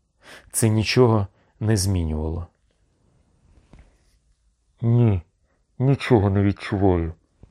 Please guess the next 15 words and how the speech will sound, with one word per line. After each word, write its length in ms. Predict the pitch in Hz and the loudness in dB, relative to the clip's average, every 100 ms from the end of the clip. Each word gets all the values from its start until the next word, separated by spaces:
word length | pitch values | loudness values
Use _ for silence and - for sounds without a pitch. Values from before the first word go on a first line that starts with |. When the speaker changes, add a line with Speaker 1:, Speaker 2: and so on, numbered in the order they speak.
| _ _ _ _ _ | _ _ _ _ _
Speaker 1:
розвів 480 | 113 92 85 90 90 | 0 0 0 -2 -2
він 240 | 90 87 | -2 -2
руками. 540 | 90 87 - 80 82 85 _ _ _ _ _ _ _ _ _ _ _ _ _ _ _ _ _ - | -2 -4 -4 -6 -6 -14 _ _ _ _ _ _ _ _ _ _ _ _ _ _ _ _ _ -2
Speaker 2:
«Гаразд», 800 | 87 101 104 95 85 - - _ _ _ _ _ _ _ _ _ | 4 6 6 4 2 -4 -20 _ _ _ _ _ _ _ _ _
Speaker 1:
помовчавши, 840 | 95 90 82 - 104 92 - 87 87 _ - - - | -2 -2 -2 0 0 0 -4 -6 -6 _ -20 -20 -10
зітхнув 600 | 98 92 90 - 95 92 | -4 -4 -4 -4 -2 0
Данило. 520 | 87 90 87 78 82 - _ _ _ _ _ _ _ _ _ _ _ _ _ _ - | 0 0 0 -2 -6 -12 _ _ _ _ _ _ _ _ _ _ _ _ _ _ 2
Speaker 2:
«Підемо 580 | 120 107 107 101 98 90 _ - _ | 4 6 4 4 0 -2 _ -20 _
на 160 | 98 120 | 0 2
інший 480 | 113 95 - 92 85 | 2 0 -2 -2 2
ярус. 520 | 85 78 80 - _ _ - - | 0 0 -6 -12 _ _ -20 -10
Їх 280 | 98 113 113 | -2 0 2
тут 260 | - 113 - _ _ - | 0 0 -2 _ _ 0
аж 220 | 110 107 | 0 2
дев'ятнадцять. 1120 | 101 117 113 113 113 110 87 - - - _ | 2 4 4 2 0 -2 -2 -6 -16 -16 _